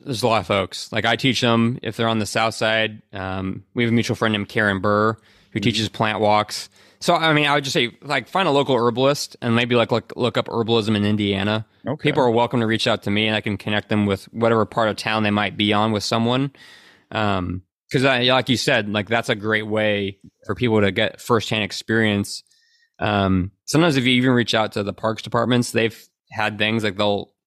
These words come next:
Speaker 1: I mean, sometimes if you go to a park, like, they'll have the tree identified with, like, a little label. That's
Speaker 2: Mm-hmm.
Speaker 1: really cool. It kind of gives people, like, a, a little hint, a pretty obvious hint. Um, and they sometimes do, like, different classes. Um,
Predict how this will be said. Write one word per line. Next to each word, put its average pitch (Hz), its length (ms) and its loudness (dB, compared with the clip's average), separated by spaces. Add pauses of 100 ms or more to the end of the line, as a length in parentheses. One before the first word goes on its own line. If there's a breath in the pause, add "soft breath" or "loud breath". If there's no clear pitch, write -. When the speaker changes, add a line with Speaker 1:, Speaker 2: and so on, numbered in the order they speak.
(120)
Speaker 1:
I 113 60 0
mean, 113 240 -2 (240)
sometimes 160 240 0
if 127 40 0
you 127 60 2
go 127 80 2
to 117 60 2
a 101 40 0
park, 120 280 -2
like, 110 100 -4
they'll 110 160 2
have 104 200 -4
the 104 60 -10
tree 110 240 -6
identified 104 480 0
with, 104 120 -8
like, 98 160 -6
a 101 40 -4
little 101 220 -2
label. 107 460 0 (380)
That's 104 160 -2
Speaker 2:
Mm-hmm. 123 60 -2
Speaker 1:
really 139 160 2
cool. 120 360 2
It 95 120 -2
kind 117 200 -2
of 107 80 -4
gives 107 240 -2
people, 104 320 -4
like, 101 180 0
a, 101 180 -2 (680 soft breath)
a 113 60 -4
little 98 140 2
hint, 104 360 0
a 104 80 -10
pretty 110 200 0
obvious 104 360 0
hint. 113 240 2 (320 loud breath)
Um, 107 520 0 (220)
and 117 180 0
they 120 140 2
sometimes 127 380 0
do, 110 140 0
like, 98 280 -6 (140)
different 107 260 -6
classes. 104 680 -4 (440 soft breath)
Um, 92 460 -2